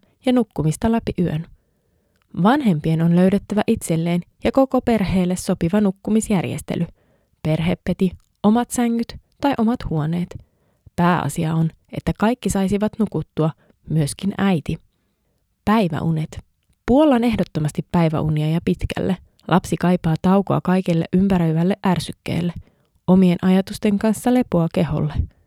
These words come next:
Unirytmi helpottaa nukahtamista ja keho oppii melko automaattiseksi.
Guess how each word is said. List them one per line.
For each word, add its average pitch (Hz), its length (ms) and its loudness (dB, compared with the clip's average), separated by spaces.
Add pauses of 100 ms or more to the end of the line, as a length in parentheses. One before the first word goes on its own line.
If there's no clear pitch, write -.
(560)
Unirytmi 175 720 2 (760)
helpottaa 160 540 2
nukahtamista 160 720 -2 (300)
ja - 80 -2
keho 233 260 4
oppii 202 360 0
melko 214 340 0
automaattiseksi. 180 920 -4